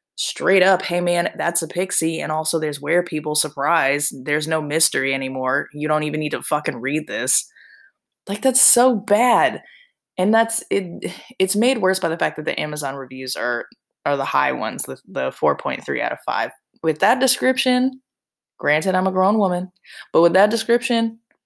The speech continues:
I wouldn't be fucking with it. I think if I was a teenager, the, the Goodreads description would be the one to pull me in, even though that one's still not good. <laughs> But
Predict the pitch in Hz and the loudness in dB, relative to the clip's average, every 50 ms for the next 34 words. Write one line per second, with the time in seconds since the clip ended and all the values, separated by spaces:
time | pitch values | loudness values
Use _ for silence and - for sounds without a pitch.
0 | _ _ _ _ _ _ _ - 170 185 190 180 170 160 151 147 151 147 135 131 | _ _ _ _ _ _ _ 0 2 4 4 2 2 0 -2 -2 -2 -2 -4 -4
1 | 123 120 117 113 110 - - _ _ _ _ _ _ _ - 151 160 - 233 247 | -6 -10 -12 -12 -12 -14 -16 _ _ _ _ _ _ _ -6 -6 -2 -2 2 2
2 | 269 240 233 220 208 196 180 175 165 - - 170 170 165 160 160 160 151 156 151 | 2 4 4 4 4 4 2 0 -2 -2 -2 -2 -2 0 0 0 0 0 0 0
3 | 151 147 143 151 143 143 139 - - 143 135 139 156 156 143 143 147 143 139 135 | 0 0 -2 -2 -2 -2 -4 -4 -8 -10 -4 0 0 0 0 -2 -4 -4 -6 -6
4 | - 139 139 - - - 143 139 - - 147 131 131 135 - 139 135 135 - - | -6 -4 -4 -4 -2 -2 -4 -4 -4 -6 -6 -6 -8 -6 -6 -6 -6 -6 -6 -4
5 | 139 120 110 - - - - 147 143 147 147 147 143 139 139 139 131 139 147 139 | -4 -4 -4 -6 -6 -4 -4 -4 -4 -4 -4 -4 -4 -4 -6 -6 -6 -6 -6 -6
6 | 147 131 131 135 139 143 143 147 139 147 156 160 156 - - - - - 120 160 | -6 -4 -4 -4 -2 0 0 0 0 0 0 2 2 2 2 0 0 0 0 2
7 | 170 160 156 175 180 - - 78 131 139 - - - - - _ _ _ _ _ | 2 2 2 0 0 -2 -6 -6 -6 -4 -4 -4 -6 -8 -12 _ _ _ _ _
8 | _ _ _ - - - - - - - _ _ _ - 143 139 135 - - | _ _ _ -20 -20 -18 -18 -20 -20 -20 _ _ _ 0 0 0 0 -2 -6